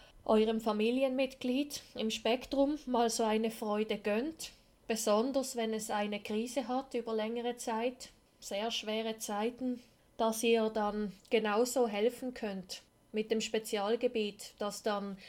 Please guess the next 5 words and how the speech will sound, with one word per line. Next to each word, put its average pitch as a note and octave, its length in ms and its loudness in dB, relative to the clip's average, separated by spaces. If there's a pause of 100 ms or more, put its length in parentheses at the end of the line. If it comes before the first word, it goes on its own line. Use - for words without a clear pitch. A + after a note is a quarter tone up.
(280)
wieder A3 280 4
Energie A3 480 2
bringen C4 420 0
soll B3+ 380 2 (120)
und A3 520 0